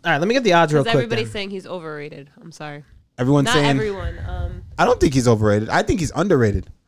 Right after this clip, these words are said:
Speaker 2: Yeah, no, you
Speaker 1: Leon.
Speaker 2: said it, but
Speaker 1: Yeah.
Speaker 2: somebody else said that he's
Speaker 3: Leon is overrated?
Speaker 2: Yeah, there was a few in the chat.
Speaker 3: Oh, nah, y'all tripping.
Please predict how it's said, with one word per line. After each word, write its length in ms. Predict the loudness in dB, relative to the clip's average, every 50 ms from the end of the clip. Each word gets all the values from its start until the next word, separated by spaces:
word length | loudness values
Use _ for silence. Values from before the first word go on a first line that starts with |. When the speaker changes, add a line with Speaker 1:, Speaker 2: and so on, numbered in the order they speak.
| _ _
Speaker 2:
Yeah, 240 | -10 -6 -4 -4 -4
no, 160 | -4 -6 -8
you 240 | -8 -6 -2 2 2
Speaker 1:
Leon. 220 | 4 4 2 0
Speaker 2:
said 80 | 0 -2
it, 100 | -6 -6
but 200 | -8 -6 -4 0
Speaker 1:
Yeah. 120 | 0 0
Speaker 2:
somebody 300 | 0 0 -2 -4 -4 -4
else 160 | -4 -6 -8 -10
said 220 | -10 -12 -10 -8
that 180 | -8 -10 -10 -10
he's 280 | -12 -12 -14 -10 -4
Speaker 3:
Leon 420 | 0 2 4 4 4 4 4 2 2
is 80 | 4
overrated? 500 | 4 4 4 4 4 4 4 2 0 -4
Speaker 2:
Yeah, 240 | -4 -6 -6 -6 -8
there 120 | -10 -12
was 120 | -12 -12 -16
a 60 | -18
few 220 | _ -14 -12 -12
in 80 | -12 -14
the 60 | -16
chat. 340 | -16 -14 -14 -14 -14 -10 -2 0
Speaker 3:
Oh, 140 | 2 2 2
nah, 160 | 4 2 4
y'all 200 | 4 4 2 2
tripping. 400 | 2 0 0 0 0 -4 -6